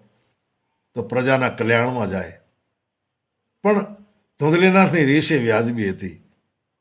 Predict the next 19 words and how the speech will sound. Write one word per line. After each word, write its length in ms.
કારણ 160
કે 100
માણસો 440
જો 140
ચપટી 340
લોટ 300
ન 180
દેતા 260
હોય 180
તો 100
એને 180
રીસ 260
તો 100
ચડે 320
જ. 60
પણ 140
કોઈ 240
એમ 220
કે, 420